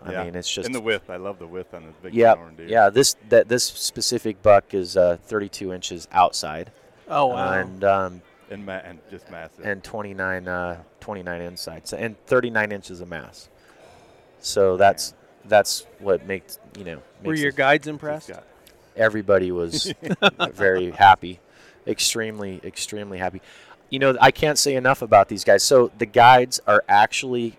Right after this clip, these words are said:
Speaker 1: working ranch hands.
Speaker 2: Uh-huh. And they
Speaker 1: And
Speaker 2: know
Speaker 1: it,
Speaker 2: the deer. They
Speaker 1: and
Speaker 2: know
Speaker 1: it,
Speaker 2: the habitat
Speaker 1: they
Speaker 2: and the
Speaker 1: know
Speaker 2: ranch and
Speaker 1: that
Speaker 2: the
Speaker 1: they
Speaker 2: deer.
Speaker 1: know that the ranch. They know the habitat. When they're not,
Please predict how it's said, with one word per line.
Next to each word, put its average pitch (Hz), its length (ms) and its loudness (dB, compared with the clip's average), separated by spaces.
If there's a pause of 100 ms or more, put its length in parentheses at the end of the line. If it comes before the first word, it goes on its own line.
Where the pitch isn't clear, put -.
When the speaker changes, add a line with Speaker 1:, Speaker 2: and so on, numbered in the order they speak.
(120)
Speaker 1:
working 107 540 -8
ranch 98 360 -6
hands. 78 440 -16
Speaker 2:
Uh-huh. 95 280 -16 (280)
And 104 100 -16
they 113 60 -4
Speaker 1:
And 117 120 2
Speaker 2:
know 131 100 4
Speaker 1:
it, 127 120 0
Speaker 2:
the 113 60 -8
deer. 135 200 -12
They 98 140 -4
Speaker 1:
and 117 100 2
Speaker 2:
know 117 60 0
Speaker 1:
it, - 60 0
Speaker 2:
the - 60 -12
habitat 113 320 -10
Speaker 1:
they 110 120 2
Speaker 2:
and 117 80 -4
the 120 40 0
Speaker 1:
know 120 140 2
Speaker 2:
ranch - 20 0
and 117 100 -4
Speaker 1:
that 107 140 4
Speaker 2:
the 90 60 -20
Speaker 1:
they - 100 -4
Speaker 2:
deer. 110 80 2
Speaker 1:
know 117 220 -2
that 107 220 2 (220)
the 98 260 2
ranch. 107 360 -6
They 104 120 -8
know 101 200 -8
the 95 80 -2
habitat. 98 520 2
When 104 140 -6
they're 117 180 -2
not, 117 340 0